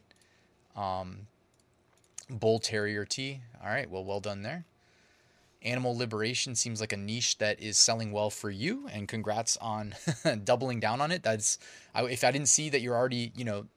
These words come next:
selling both the t-shirts and the hoodies, I would say, hey, you should probably list that on additional product types.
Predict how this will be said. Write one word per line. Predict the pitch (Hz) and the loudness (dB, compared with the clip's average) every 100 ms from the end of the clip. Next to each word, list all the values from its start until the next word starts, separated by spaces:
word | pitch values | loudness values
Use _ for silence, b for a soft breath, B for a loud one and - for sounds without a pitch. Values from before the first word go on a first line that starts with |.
| _ _ 123 120 | _ _ -8 6
selling | - 131 127 123 | 8 8 6 0
both | 120 123 - | 0 0 -2
the | |
t-shirts | - - 127 135 113 | -6 -4 -2 -4 -6
and | 117 113 | -8 -8
the | |
hoodies, | 110 151 135 | -8 -6 -4
I | 113 | -2
would | 110 | -2
say, | 107 | -2
hey, | 98 156 | 0 0
you | 117 107 | 0 0
should | - 107 107 B B B B | 2 0 -4 B B B B
probably | 120 123 | 2 4
list | 113 120 120 - | 2 4 4 6
that | 123 - | 4 4
on | 110 113 | -2 -4
additional | 92 101 120 - 123 113 98 98 - b b b _ | -4 -4 0 0 0 0 -2 -4 -10 b b b _
product | - 139 160 - | 6 8 8 6
types. | 156 147 - - - | 4 4 2 2 2